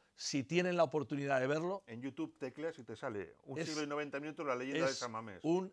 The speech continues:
Speaker 1: espectáculo auténtico y el artífice, pues, Unai Larrea.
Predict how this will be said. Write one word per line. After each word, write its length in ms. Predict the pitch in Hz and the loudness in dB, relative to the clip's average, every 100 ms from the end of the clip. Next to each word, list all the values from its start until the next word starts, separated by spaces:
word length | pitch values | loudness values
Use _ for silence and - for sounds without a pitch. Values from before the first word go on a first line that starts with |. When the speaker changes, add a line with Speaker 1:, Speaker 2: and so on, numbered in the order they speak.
| - | -10
Speaker 1:
espectáculo 880 | 120 - 113 - 139 - 147 151 - | -12 -8 -10 -6 -8 -4 -2 -2 -2
auténtico 680 | 120 104 131 113 123 151 - - - - - | -6 -4 -6 -4 -2 -2 -2 -6 -18 -18 -6
y 120 | 110 | -2
el 60 | 110 | -2
artífice, 580 | 104 139 - 110 82 - | -2 -6 -6 -8 -10 -12
pues, 240 | 95 - - | -10 -10 -8
Unai 260 | 117 117 107 | -6 -2 -2
Larrea. 360 | 90 69 67 | -4 -14 -16